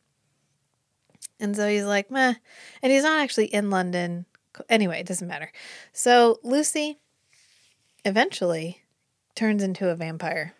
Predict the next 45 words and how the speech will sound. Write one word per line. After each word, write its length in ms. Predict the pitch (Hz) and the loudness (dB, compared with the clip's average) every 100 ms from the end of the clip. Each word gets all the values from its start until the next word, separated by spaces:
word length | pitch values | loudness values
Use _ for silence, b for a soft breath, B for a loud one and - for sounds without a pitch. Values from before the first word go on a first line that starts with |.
| - | -10
because 340 | 208 202 185 | -2 0 0
he 80 | 220 | -2
just 240 | 220 208 | -2 0
doesn't 240 | 226 220 214 | 0 0 0
leave 220 | 208 190 | -2 0
her 100 | 196 | 0
alone 340 | 190 185 180 | 0 0 -2
long 200 | 180 180 | -2 -2
enough. 340 | 180 170 165 _ | -2 -6 -8 _
They 100 | 196 | -6
can't 320 | 190 226 214 - | -2 -2 -4 -6
keep 220 | 220 220 | -8 -4
giving 260 | 196 196 185 | -4 -2 -4
her 100 | 180 | -4
transfusions 760 | - 185 175 196 185 180 175 | -4 -4 -4 -4 -4 -4 -6
enough. 340 | 170 165 160 _ B B B | -4 -4 -4 _ B B B
She 160 | - | -4
finally 340 | 208 196 196 185 | 0 2 0 -2
turns 280 | 190 175 | -4 -6
into 220 | 175 170 170 | -6 -4 -4
a 60 | |
vampire. 480 | 165 151 165 147 151 b b b b | -4 -10 -10 -10 -12 b b b b
And 180 | - 220 | 0 2
then 100 | 277 | 2
she 180 | 320 254 | 0 0
goes 220 | 240 208 | 2 4
out 180 | 208 208 | 4 2
and 100 | - | -2
starts 300 | - 226 226 | 0 0 2
eating 200 | 226 208 | -2 -2
children 480 | - 233 226 175 170 | 0 0 2 0 -4
because 540 | 190 185 185 175 - - _ _ _ _ _ _ _ | -6 0 0 0 -4 -10 _ _ _ _ _ _ _
what 280 | 190 190 - | 0 0 2
would 180 | 196 185 | 2 2
a 140 | 180 - | 0 -6
sweet, 460 | - - 214 214 - | -8 -4 -4 -4 -6
adorable 580 | 190 180 190 190 185 180 | -6 -2 2 2 2 0
baby 360 | 190 208 233 | 2 2 2
woman 400 | 208 185 175 175 | -2 -2 -2 -4
made 320 | 170 170 170 175 | -4 -4 -2 -4
into 300 | 175 180 175 | -4 -4 -6
a 80 | |
vampire 500 | 156 233 349 220 190 | 0 0 2 2 2
do 320 | 175 175 175 175 | 2 -4 -4 -6
except 460 | 175 - 185 180 | -8 -2 -2 -4